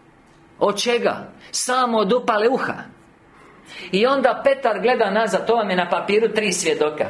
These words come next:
Gleda nazad i gleda i kaže, „Njegovim ste ranama ste se već iscijelili, ste bili izliječeni ili njegove vas modrice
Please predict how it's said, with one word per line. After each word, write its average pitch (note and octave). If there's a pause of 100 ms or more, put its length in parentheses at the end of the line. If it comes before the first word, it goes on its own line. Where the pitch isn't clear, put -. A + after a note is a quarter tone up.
(100)
Gleda G#3+
nazad F#3
i F3
gleda G#3 (240)
i D#3+
kaže, A3+
„Njegovim A3
ste F#3+
ranama A3+
ste G3
se F#3+
već G#3
iscijelili, D#3+ (120)
ste -
bili A3+
izliječeni F#3+ (160)
ili E3+
njegove F#3+
vas D3+
modrice D#3+